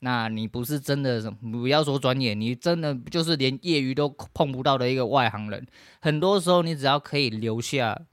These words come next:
很多外行人看起来，“哇，这边真漂亮”，或“这个景色真美”，或者是什么之类的，会让人家大吃一惊的照片，你说不定用手机就拍出来，然后现在极有可能用手机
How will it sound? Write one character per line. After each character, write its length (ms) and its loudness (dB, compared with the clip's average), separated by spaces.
很 240 -8
多 160 4
外 160 6
行 120 -2
人 160 -8
看 160 -6
起 100 -8
来 120 -10
，“哇， 240 4
这 100 -2
边 160 -2
真 220 -4
漂 240 -2
亮”， 180 -4
或 140 -2
“这 120 -6
个 120 -2
景 200 -14
色 180 -6
真 180 -6
美”， 360 -6
或 200 -2
者 60 -10
是 160 -4
什 160 -8
么 80 -6
之 160 -6
类 200 0
的， 100 -4
会 240 -2
让 100 0
人 80 -6
家 140 -2
大 200 2
吃 160 -8
一 60 -4
惊 120 -4
的 40 -8
照 180 -6
片， 180 -6
你 100 -18
说 160 -8
不 60 -4
定 80 -2
用 100 -2
手 160 -8
机 120 -6
就 60 0
拍 200 -2
出 200 -10
来， 100 -8
然 100 -12
后 100 -2
现 120 -2
在 120 -2
极 320 -10
有 180 2
可 180 -6
能 120 -6
用 140 -2
手 140 -8
机 200 -10